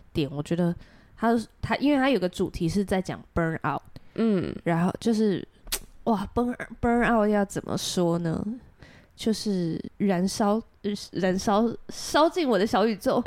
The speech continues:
Speaker 2: 嗯，嗯。
Speaker 1: 我的蜡烛已经燃烧
Speaker 2: 殆尽。
Speaker 1: 殆尽。<laughs>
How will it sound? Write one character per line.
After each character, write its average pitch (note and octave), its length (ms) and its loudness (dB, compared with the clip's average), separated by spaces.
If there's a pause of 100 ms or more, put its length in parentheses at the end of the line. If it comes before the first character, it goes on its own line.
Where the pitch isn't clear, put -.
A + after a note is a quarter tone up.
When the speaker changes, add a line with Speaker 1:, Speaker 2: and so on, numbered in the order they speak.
(360)
Speaker 2:
嗯， A#3 540 2 (100)
嗯。 B3+ 160 4
Speaker 1:
我 G#3+ 140 4
的 G#3 140 2
蜡 A3+ 260 4
烛 F#3+ 420 -2 (140)
已 G#3+ 100 -2
经 A#3 200 0
燃 G#3 240 4
烧 B3 360 0 (220)
Speaker 2:
殆 G3+ 200 4
尽。 F#3+ 280 -2
Speaker 1:
殆 F#3+ 260 2
尽。 A#3 260 0
<laughs> F3 280 -2